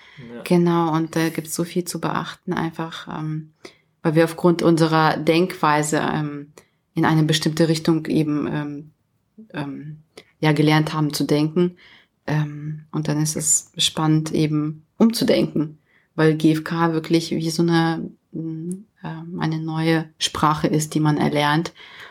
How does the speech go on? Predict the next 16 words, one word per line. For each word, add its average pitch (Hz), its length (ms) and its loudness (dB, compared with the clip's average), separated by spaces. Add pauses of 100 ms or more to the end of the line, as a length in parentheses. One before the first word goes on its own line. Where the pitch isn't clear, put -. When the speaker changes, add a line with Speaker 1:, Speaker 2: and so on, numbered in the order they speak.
(240)
Speaker 2:
Und, 143 640 -2
ähm, 143 400 -4
da 160 80 -2
steckt - 380 -4
wirklich 151 280 -2
mehr 160 140 4
dahinter, 156 400 2
als - 240 -2
man 151 140 0
so 156 100 -2
vermutet 156 560 2
auf 131 100 0
den 123 120 2
Speaker 1:
Mhm. - 80 2
Speaker 2:
ersten 156 500 -2
Augenblick. 156 640 -2